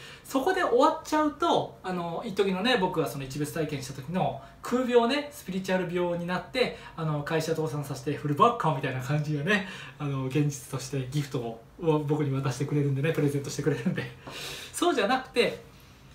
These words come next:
その神であるあなたを取り戻したら、こっちのね、キャラクターの方の自分を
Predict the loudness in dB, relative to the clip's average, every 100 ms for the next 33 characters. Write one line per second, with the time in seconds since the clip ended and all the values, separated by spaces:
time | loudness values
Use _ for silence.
0 | -20 -20 -20 -20 -16 -2 0 0 -2 -8
1 | -20 -20 -20 -20 -2 0 2 0 -2 -2
2 | -6 -8 -10 -4 -2 -2 -2 -6 -4 0
3 | 0 -2 -10 -20 -20 -20 -20 -20 -20 -12
4 | -8 -6 -4 -2 -2 -4 -12 -20 -20 -20
5 | -20 -20 -20 -20 -20 -10 -2 0 0 0
6 | 0 0 -2 0 0 -4 -6 -4 -6 -4
7 | -2 -4